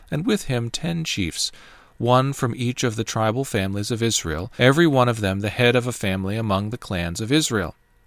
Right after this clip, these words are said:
And they came to the people of Reuben, the people of Gad, and the half tribe of Manasseh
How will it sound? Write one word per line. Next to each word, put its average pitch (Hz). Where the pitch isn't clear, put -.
And 120
they 131
came 135
to 170
the 151
people 104
of 92
Reuben, 95
the 123
people -
of 104
Gad, 82
and 101
the 101
half 98
tribe 95
of 90
Manasseh 98